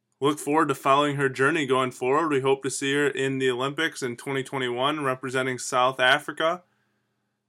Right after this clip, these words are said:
And the one thing I do want to apologize for is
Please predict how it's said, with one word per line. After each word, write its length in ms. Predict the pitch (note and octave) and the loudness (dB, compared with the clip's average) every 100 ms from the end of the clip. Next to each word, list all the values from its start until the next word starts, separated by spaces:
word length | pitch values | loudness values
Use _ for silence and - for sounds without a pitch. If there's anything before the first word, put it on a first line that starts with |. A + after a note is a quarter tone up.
| _ - | _ -2
And 560 | C3+ C3+ C#3 C#3 C3+ | 2 4 4 4 0
the 160 | C3 C#3 | -2 2
one 180 | D#3 E3+ | 2 2
thing 160 | F3 | 2
I 60 | D3+ | 2
do 180 | D3 D#3+ | 2 2
want 120 | D3+ | 4
to 40 | |
apologize 680 | C#3+ C#3 D3 C#3+ D3 C#3+ C#3 | 2 2 0 0 0 -2 -2
for 400 | - D3+ D3+ D3 _ _ _ _ _ _ | -4 -4 -4 -6 _ _ _ _ _ _
is 600 | C#3+ C#3+ C#3 C#3+ C3+ B2+ | 2 6 8 6 2 -8